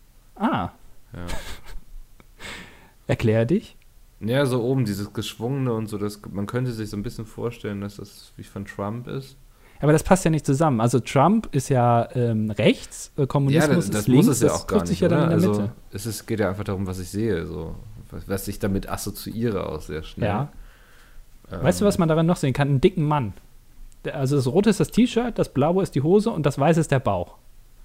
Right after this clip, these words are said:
Speaker 1: Er ist
Speaker 2: Ja.
Speaker 1: einfach sehr dick.
Speaker 2: Stimmt,
Speaker 1: Also
Speaker 2: jetzt,
Speaker 1: könnt-,
Speaker 2: wo du es sagst.
Speaker 1: könnte sich in so einem, so einem Sexraumschiff aus Versehen aufhängen,
Speaker 2: Ja.
Speaker 1: wenn man den Bildillustratoren glauben will.
Speaker 2: Ja, wenn da jetzt noch so ein Bauchnabel hinkommt?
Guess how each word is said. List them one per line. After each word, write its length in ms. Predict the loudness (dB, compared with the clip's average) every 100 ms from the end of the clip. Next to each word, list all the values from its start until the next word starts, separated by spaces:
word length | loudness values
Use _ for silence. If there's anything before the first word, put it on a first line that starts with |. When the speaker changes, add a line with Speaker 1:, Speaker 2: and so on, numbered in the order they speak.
| -20 -14 -4
Speaker 1:
Er 120 | 2
ist 40 |
Speaker 2:
Ja. 140 | 2 2
Speaker 1:
einfach 140 | 0
sehr 200 | 2 0
dick. 320 | 2 0 0 -12 -20 -20 -20 -20 -20 -20 -20 -20 -20 -20 -20 -20 -20 -20
Speaker 2:
Stimmt, 360 | -20 -4 0 0
Speaker 1:
Also 100 | 2
Speaker 2:
jetzt, 220 | 2 2
Speaker 1:
könnt-, 20 |
Speaker 2:
wo 80 | 0
du 60 | 0
es 120 | -2
sagst. 340 | -4 -4 -6 -10 -10 -14 -2
Speaker 1:
könnte 220 | 2 4
sich 200 | 4 2
in 160 | 0 0
so 120 | 0
einem, 260 | 0 0 -2
so 80 | 0
einem 100 | 2
Sexraumschiff 640 | 0 0 -2 -2 -2 -4
aus 160 | -4 -2
Versehen 260 | -2 -4 -6
aufhängen, 460 | -6 -8 -8 -8 -10 -18 -12
Speaker 2:
Ja. 200 | -2 2
Speaker 1:
wenn 100 | 2
man 120 | 2
den 120 | 0 4
Bildillustratoren 840 | 4 4 2 0 -2 -2 0 0
glauben 360 | 0 0 0 -4
will. 160 | -6 -8 -6
Speaker 2:
Ja, 140 | -2
wenn 100 | 0
da 60 | -2
jetzt 160 | -4 -6
noch 60 |
so 80 | -8
ein 80 | -4
Bauchnabel 480 | -4 -2 -4 -4 -4
hinkommt? 460 | -6 -8 -10 -10